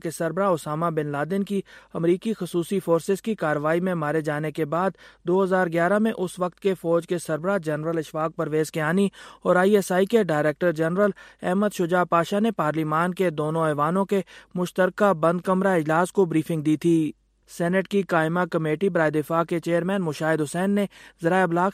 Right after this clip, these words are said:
سے مختصر گفتگو میں کہا کہ اس سے ایک اچھا پیغام باہر گیا ہے کہ پاکستان ایک جمہوری ملک ہے اور ان کے بقول ریاست کے جتنے بھی ستون ہیں، وہ آئین کے مطابق کام کرتے ہیں۔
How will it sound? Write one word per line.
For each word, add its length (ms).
سے 80
مختصر 420
گفتگو 460
میں 100
کہا 220
کہ 160
اس 120
سے 220
ایک 140
اچھا 280
پیغام 500
باہر 280
گیا 160
ہے 100
کہ 120
پاکستان 600
ایک 100
جمہوری 440
ملک 280
ہے 100
اور 140
ان 160
کے 120
بقول 340
ریاست 460
کے 140
جتنے 400
بھی 140
ستون 420
ہیں، 120
وہ 180
آئین 260
کے 140
مطابق 540
کام 260
کرتے 280
ہیں۔ 320